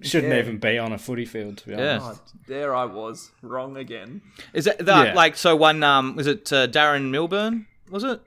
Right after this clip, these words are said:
Speaker 3: who, uh, completely knocked Steven Silvani off of his, off, off his feet? Was it Milburn? Can't remember who it was.
Speaker 1: Someone.
Speaker 3: Um,
Speaker 1: Yeah, sauce, garbage player.
Speaker 3: Yeah, so
Speaker 1: Got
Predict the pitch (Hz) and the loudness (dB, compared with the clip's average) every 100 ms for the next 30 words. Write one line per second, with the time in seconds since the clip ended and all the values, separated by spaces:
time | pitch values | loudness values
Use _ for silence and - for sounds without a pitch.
0 | 135 151 - 135 135 135 131 _ _ 139 | -6 -6 2 4 6 4 0 _ _ -8
1 | 147 160 165 147 139 120 - _ 143 139 | -4 0 2 2 2 0 -8 _ -8 0
2 | 151 135 - - - - 151 143 143 131 | 0 0 -6 -10 -10 -6 -2 -2 -2 -6
3 | 143 120 127 147 180 147 139 127 127 110 | -6 0 0 2 0 -4 -4 -6 -6 -6
4 | 120 - 127 117 _ 120 120 127 135 - | -14 -14 -18 -18 _ -6 -6 -8 -8 -8
5 | 147 214 - _ _ _ _ _ _ 147 | -8 -8 -10 _ _ _ _ _ _ -10
6 | 175 247 320 320 _ _ _ _ _ _ | -6 -8 -10 -16 _ _ _ _ _ _
7 | - _ - 165 151 127 110 95 98 - | -20 _ -12 -10 -10 -10 -10 -10 -14 -12
8 | - 110 92 95 - _ _ _ - _ | -8 -6 -8 -14 -18 _ _ _ -20 _
9 | - 156 143 120 - 139 123 - - 113 | 2 4 6 4 0 0 -2 -4 -12 -8
10 | 117 113 104 - - 104 98 - 180 226 | -6 -6 -10 -14 -14 -12 -14 -16 0 4
11 | 190 113 - | 4 2 0